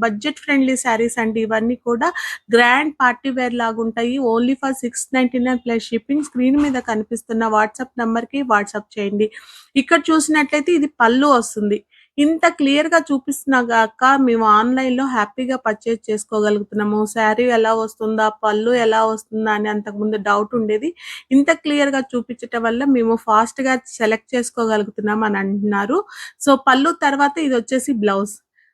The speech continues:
ఆ, మనకి శారీ కొంచెం ప్లెయిన్ వచ్చింది కాబట్టి బ్లౌజ్ అనేది కొంచెం గ్రాండ్ గా ఇచ్చారు. దగ్గర దగ్గరగా మనకి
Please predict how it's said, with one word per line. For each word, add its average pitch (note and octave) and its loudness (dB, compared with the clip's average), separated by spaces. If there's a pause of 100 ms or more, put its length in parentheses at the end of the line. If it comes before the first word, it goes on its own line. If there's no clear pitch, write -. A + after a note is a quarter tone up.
(120)
ఆ, B3 2
మనకి C#4 2
శారీ C#4+ 0 (100)
కొంచెం E4+ -2
ప్లెయిన్ D4+ 2
వచ్చింది C#4 0
కాబట్టి B3 0 (100)
బ్లౌజ్ B3+ 2
అనేది C#4+ 0
కొంచెం A#3 -2
గ్రాండ్ A3 0
గా B3 2
ఇచ్చారు. A3 -2 (180)
దగ్గర A3+ -2 (100)
దగ్గరగా A#3+ -2
మనకి A3 0